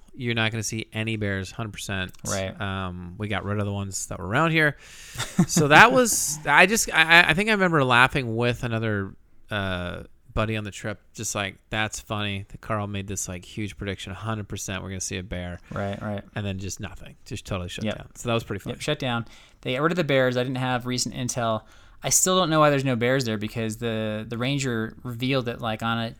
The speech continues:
Speaker 2: in a typical summer, you get about seventy people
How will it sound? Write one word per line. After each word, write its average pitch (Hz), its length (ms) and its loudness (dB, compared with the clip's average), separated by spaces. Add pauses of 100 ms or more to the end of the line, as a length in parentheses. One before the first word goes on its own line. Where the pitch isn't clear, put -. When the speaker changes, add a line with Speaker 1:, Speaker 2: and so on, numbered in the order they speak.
(240)
Speaker 2:
in 156 80 -6
a 131 40 -4
typical 175 560 -2
summer, 139 340 2
you 113 120 -2
get 120 120 -2
about 113 220 -4
seventy 143 520 2
people 120 520 -8